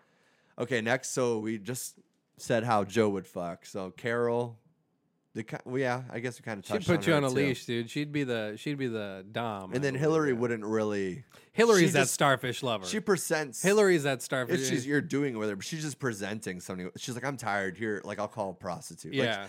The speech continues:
Speaker 1: she's just
Speaker 2: Let
Speaker 1: cool
Speaker 2: me
Speaker 1: with,
Speaker 2: get Monica.
Speaker 1: she's cool with that. She
Speaker 2: Let me get
Speaker 1: doesn't
Speaker 2: Monica in the office.
Speaker 1: Yes, that's, she doesn't care.
Speaker 2: Yeah.
Speaker 1: You know what I mean? She
Speaker 2: You know
Speaker 1: doesn't
Speaker 2: she set that up, right? She set the, the
Speaker 1: Did
Speaker 2: Monica
Speaker 1: she?
Speaker 2: Yeah. Oh, yeah. She's like, "I have this great intern for you, Bill.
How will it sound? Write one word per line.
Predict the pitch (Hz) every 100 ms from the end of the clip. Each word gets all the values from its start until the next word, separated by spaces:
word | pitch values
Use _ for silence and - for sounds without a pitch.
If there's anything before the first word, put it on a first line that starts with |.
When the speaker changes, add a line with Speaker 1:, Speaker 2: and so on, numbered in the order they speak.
| 113
Speaker 1:
she's | - 175
just | 220 151
Speaker 2:
Let |
Speaker 1:
cool | 151
Speaker 2:
me | 170
Speaker 1:
with, | 156
Speaker 2:
get |
Monica. | 143 139 143
Speaker 1:
she's | 135
cool | 175 160
with | 127 101
that. | 98 87
She | -
Speaker 2:
Let |
me | 147
get | 151
Speaker 1:
doesn't | 147
Speaker 2:
Monica | 170 135 127
in | 113
the | 110
office. | 104 104 98 95 -
Speaker 1:
Yes, | 117
that's, | 143 160 -
she | 185
doesn't | 156 139
care. | 104 98 87 101 127
Speaker 2:
Yeah. | 123
Speaker 1:
You | 151
know |
what | 160
I | 139
mean? | 123 120
She | 113
Speaker 2:
You | 285
know |
Speaker 1:
doesn't | -
Speaker 2:
she | - 202
set | 185 143
that | 127 101
up, | 113 101 101
right? | 98 120 - _ _ _
She | - 156
set | - 127 123
the, | 113 110
the | 120 113 -
Speaker 1:
Did | 123
Speaker 2:
Monica | 117 113
Speaker 1:
she? | 151 220
Speaker 2:
Yeah. | 165 143 85 -
Oh, | 120
yeah. | 95 92
She's | - 127
like, | 117 123
"I |
have | 123 143
this | 117 107
great | 135 127
intern | 120 117 120
for | 120
you, | 110
Bill. | 107 104 104